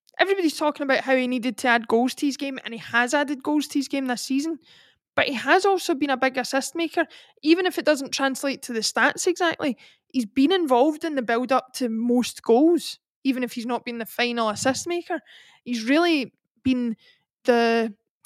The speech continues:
creative force through which a lot of the stuff that, the good stuff that we've done going forward has, has happened this season.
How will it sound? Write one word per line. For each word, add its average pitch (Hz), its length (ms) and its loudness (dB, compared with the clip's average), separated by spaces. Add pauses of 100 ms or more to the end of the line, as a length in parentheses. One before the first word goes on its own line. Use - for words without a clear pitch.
creative 262 440 -2
force 262 420 -2
through 294 160 2
which - 260 -2
a 247 80 0
lot 233 300 2
of 226 60 -6
the 233 100 -4
stuff - 280 -2
that, 262 220 -2
the 214 140 -6
good 233 220 -2
stuff - 300 -2
that 247 120 -2
we've 220 160 -4
done 240 220 0
going 226 180 0
forward 269 460 0
has, 247 220 -4
has 226 520 -8
happened 294 320 0
this 359 160 0
season. 277 400 -2